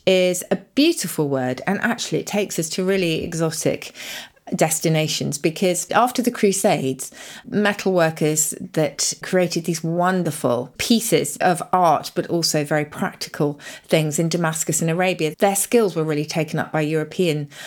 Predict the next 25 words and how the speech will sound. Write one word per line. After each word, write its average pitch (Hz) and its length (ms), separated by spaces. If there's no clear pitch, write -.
artisans. 156 640
And 175 160
one 277 180
of 285 120
the 165 100
things 147 520
that - 460
these 151 420
European 160 920
metal 160 400
workers 143 480
adopted 160 540
was 160 160
the 175 120
rubbing 196 480
and 175 140
polishing 208 540
of 143 80
fine 160 360
metal 139 480
with 196 400
the 208 60
hard 277 480
and 220 200
tough - 540